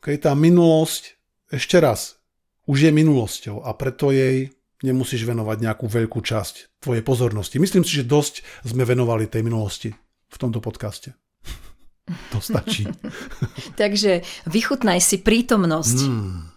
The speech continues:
Speaker 1: A mysli na budúcnosť. A polož si otázku, v ktorých situáciách si sa doteraz príliš upínal na svoju minulosť. Pretože, ešte raz, tá nevýhoda toho byť v minulosti je, že sa degraduješ na diváka.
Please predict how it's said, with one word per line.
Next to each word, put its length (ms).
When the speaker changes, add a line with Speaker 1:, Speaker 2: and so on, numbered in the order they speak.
Speaker 1:
A 160
mysli 480
na 160
budúcnosť. 960
A 80
polož 240
si 160
otázku, 720
v 240
ktorých 240
situáciách 720
si 80
sa 160
doteraz 320
príliš 480
upínal 400
na 80
svoju 320
minulosť. 560
Pretože, 400
ešte 320
raz, 400
tá 160
nevýhoda 960
toho 480
byť 280
v 40
minulosti 640
je, 560
že 160
sa 160
degraduješ 640
na 80
diváka. 680